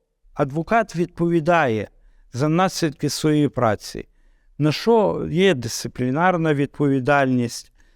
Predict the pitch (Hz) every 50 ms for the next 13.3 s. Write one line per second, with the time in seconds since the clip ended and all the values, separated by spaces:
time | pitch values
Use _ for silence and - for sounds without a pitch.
0 | _ _ - 147 156 143 - - 233 254 240 214 196 170 147 147 - - - 151
1 | 143 143 139 165 185 190 175 156 185 - 151 156 143 147 135 120 110 - 135 143
2 | 147 - 165 160 156 - - - 156 139 147 147 131 - - - 165 160 175 196
3 | 196 190 180 160 147 - - 139 131 123 113 107 - - - - 60 - _ _
4 | _ _ _ _ _ _ _ _ - 143 156 - - 160 170 165 160 143 131 117
5 | - - 127 120 120 135 139 139 139 139 139 135 127 - 139 135 127 117 117 117
6 | 113 113 110 - _ - _ _ _ _ _ - 151 165 175 175 - - 175 160
7 | - - 240 247 240 220 - - - 165 151 139 131 123 - _ _ _ - _
8 | _ _ - - - - 180 - - - 175 175 185 190 180 - 170 170 - -
9 | 165 160 - - 165 180 190 196 196 185 160 - - 147 143 131 - - - 170
10 | 170 160 156 156 151 151 143 139 151 156 156 143 - 151 151 151 156 147 - -
11 | 139 127 - - 147 143 131 139 135 - - 170 180 190 185 165 147 143 135 -
12 | _ _ _ _ _ _ - 151 160 170 175 175 151 135 160 190 214 220 208 196
13 | 185 180 160 139 160